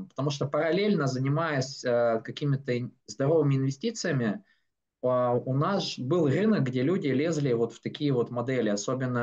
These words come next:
это, м, вот популярно было несколько лет назад, они там шумели, <laughs> но они поскамились все, конечно, очень сильно. И я видел, как люди просто,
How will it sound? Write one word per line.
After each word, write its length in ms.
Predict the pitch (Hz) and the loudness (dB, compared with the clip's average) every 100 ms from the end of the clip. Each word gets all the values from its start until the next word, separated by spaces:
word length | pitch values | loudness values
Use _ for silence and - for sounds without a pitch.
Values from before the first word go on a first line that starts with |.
| 120 | 0
это, 420 | 117 120 107 104 - _ _ _ _ _ | 0 0 0 0 -8 _ _ _ _ _
м, 280 | 127 117 117 | -12 -8 -8
вот 120 | 117 - | -10 -4
популярно 580 | 123 135 139 139 127 | -2 0 0 2 2
было 280 | 123 131 123 | 2 4 4
несколько 460 | 120 131 - 120 123 | 4 0 0 -2 0
лет 240 | 131 127 | 0 0
назад, 440 | 120 117 156 196 160 | 0 0 0 0 -2
они 160 | 113 | -6
там 200 | 110 110 | -4 -4
шумели, 800 | 104 - 120 131 180 170 127 117 123 135 | -6 -6 -2 0 2 2 2 0 -4 -14
<laughs> 140 | - | -8
но 80 | 139 | 0
они 160 | 143 143 - | 0 0 -2
поскамились 640 | - - 165 185 190 151 - | -4 -2 0 2 2 2 0
все, 160 | 127 | -2
конечно, 500 | 117 120 120 117 120 117 | -2 -2 0 -2 -2 -2
очень 300 | 113 - 107 | -2 -2 -6
сильно. 520 | - 117 110 95 92 _ _ _ _ _ | -2 0 0 -4 -8 _ _ _ _ _
И 80 | 120 | -2
я 120 | 147 | 2
видел, 280 | 165 202 185 | 2 2 2
как 220 | 135 139 | 0 -2
люди 340 | 156 226 196 147 | 2 2 2 0
просто, 680 | 135 139 143 - 135 113 | 0 -2 -2 -2 -2 -2